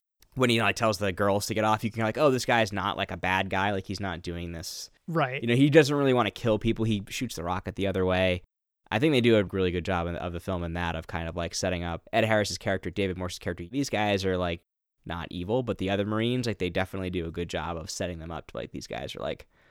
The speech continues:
Speaker 1: cold-blooded killers. Like, when the seals come in and they're in the, the shower and thing, and the one guy's like, "Let, like, let's just waste these guys."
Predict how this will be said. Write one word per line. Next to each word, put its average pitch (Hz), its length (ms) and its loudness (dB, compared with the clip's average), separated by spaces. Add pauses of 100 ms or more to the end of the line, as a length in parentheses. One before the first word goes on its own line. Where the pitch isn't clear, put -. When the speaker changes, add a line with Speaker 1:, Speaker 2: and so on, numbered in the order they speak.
(300)
Speaker 1:
cold-blooded 85 460 -6
killers. 85 420 -6
Like, 92 120 -6
when 104 120 -2
the 92 60 -4
seals 95 320 -4
come 95 160 -6
in 95 120 -4
and 92 80 -4
they're 87 120 -6
in 87 160 -4
the, 80 300 -8
the 95 100 -6
shower 95 400 0
and 92 140 -2
thing, 92 120 -6
and 87 80 -6
the 82 40 -8
one 87 140 -8
guy's 65 220 -6
like, 65 140 -12
"Let, - 200 -18
like, 95 220 -8
let's 98 160 -6
just - 160 -8
waste 85 240 -4
these - 160 -8
guys." 78 420 -4